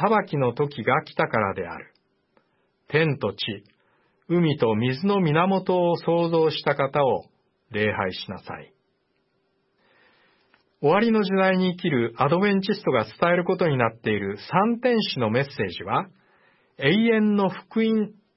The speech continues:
と言われています。今お読みした最初の天使のメッセージには、裁き、礼拝、創造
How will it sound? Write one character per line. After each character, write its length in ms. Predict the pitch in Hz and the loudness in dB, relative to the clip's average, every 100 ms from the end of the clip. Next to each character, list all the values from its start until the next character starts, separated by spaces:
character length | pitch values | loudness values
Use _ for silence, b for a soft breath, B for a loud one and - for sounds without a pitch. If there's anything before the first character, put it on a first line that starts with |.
| _ | _
と 260 | 247 220 - _ - | 0 0 -4 _ -4
言 120 | 123 | 0
わ 100 | 117 | 2
れ 120 | 101 | 0
て 100 | - | -4
い 80 | 92 | -10
ま 100 | 90 | -12
す。 60 | - - _ _ _ _ _ _ _ b b b b b b _ | -16 -20 _ _ _ _ _ _ _ b b b b b b _
今 240 | 208 180 | 2 4
お 40 | 139 | 6
読 180 | 156 170 | 4 2
み 100 | 165 | 0
し 100 | - | 2
た 160 | 165 | 2
最 320 | 160 165 196 240 | 2 2 2 2
初 120 | 262 | 0
の 140 | 247 | 0
天 220 | 247 240 226 | 2 0 0
使 120 | - | 0
の 80 | 131 | 0
メ 80 | 135 | 0
ッ 40 | 135 | 0
セ 100 | 123 | -2
ー 40 | 107 | -2
ジ 120 | 107 | -2
に 100 | 107 | 0
は、 280 | 131 180 180 b b b _ | 0 0 -4 b b b _
裁 460 | - 220 240 196 | -2 2 2 2
き、 260 | - - - _ _ _ - | -2 -12 -12 _ _ _ 0
礼 260 | 135 185 | 2 2
拝、 400 | 175 175 165 151 - _ - - | 2 2 2 -2 -12 _ -14 0
創 240 | 165 208 | 2 2
造 120 | 202 | 2